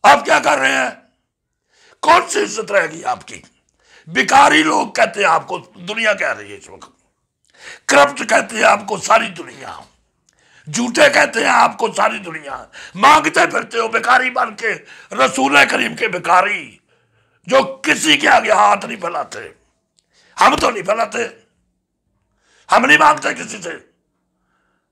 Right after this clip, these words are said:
हम गधा हैं तो अपने रसूल के गधा हैं,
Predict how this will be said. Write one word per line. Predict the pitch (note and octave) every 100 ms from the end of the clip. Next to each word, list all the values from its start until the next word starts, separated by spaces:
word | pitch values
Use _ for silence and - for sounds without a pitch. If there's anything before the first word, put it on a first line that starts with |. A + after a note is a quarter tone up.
| -
हम | A#3 B3
गधा | A3+ A#3+ B3+ C#4
हैं | C#4
तो | -
अपने | D4+ - -
रसूल | C4+ - B3 -
के | - G#3
गधा | D#3+ B2 G2+
हैं, | G#2